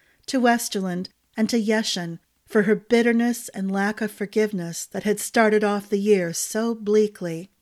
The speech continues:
Then she threw herself gladly into the preparations for Alex and Caitlin's wedding celebration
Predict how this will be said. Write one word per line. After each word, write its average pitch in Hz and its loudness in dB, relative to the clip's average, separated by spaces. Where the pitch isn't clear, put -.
Then 302 2
she - 0
threw 339 0
herself 285 -2
gladly 240 0
into 196 -2
the 214 2
preparations 202 0
for 214 -4
Alex 208 0
and 233 -2
Caitlin's 208 -2
wedding 196 2
celebration 170 -6